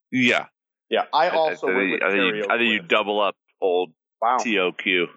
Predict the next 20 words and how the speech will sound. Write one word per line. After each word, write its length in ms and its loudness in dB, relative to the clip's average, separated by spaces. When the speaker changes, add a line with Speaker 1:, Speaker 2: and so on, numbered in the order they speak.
Speaker 1:
John 260 0
Speaker 2:
Yes. 60 -6
Speaker 1:
Locke, 280 0
age 240 0
as 140 -8
well. 280 2
Speaker 2:
Yeah. 380 -8
I 60 0
went 200 -2
with 200 -4
Terry 280 0
O'Quinn 520 -2
as 320 0
well 440 -2
to 100 0
just 260 -2
reprise 420 0
his 140 -8
own 160 0
role. 260 0